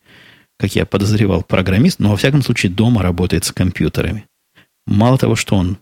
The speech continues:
ведёт список рассылки, он ещё был президент нашего микрорайонного товарищества, и вот прислал недавно письмо, где уходит с этого поста и предлагает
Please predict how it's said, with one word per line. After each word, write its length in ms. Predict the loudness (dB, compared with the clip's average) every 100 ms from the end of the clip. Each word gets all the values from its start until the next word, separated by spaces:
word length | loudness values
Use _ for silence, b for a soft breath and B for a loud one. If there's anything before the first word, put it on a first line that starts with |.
| _ _
ведёт 340 | -2 2 2 0
список 380 | -2 -2 -2 0
рассылки, 480 | 0 2 0 2
он 80 | 0
ещё 220 | 0 0
был 160 | 0 -2
президент 680 | -2 -2 0 2 0 0 -10 _ _ _ _ -2
нашего 380 | 0 0 0
микрорайонного 920 | 0 0 0 0 2 2 2 0 0 -4 b _ -4
товарищества, 720 | 0 2 2 2 -2 -2 -2
и 80 | 0
вот 200 | 0 0
прислал 360 | -4 0 0 2
недавно 420 | 2 2 0 -2
письмо, 420 | -4 0 2 2
где 380 | 0 -2 -2 -4 _ _ -4
уходит 380 | -2 0 0
с 60 | -2
этого 220 | 0 0
поста 480 | -2 -4 -4 0 0
и 200 | 2 0
предлагает 640 | -2 -2 0 0 -2 -4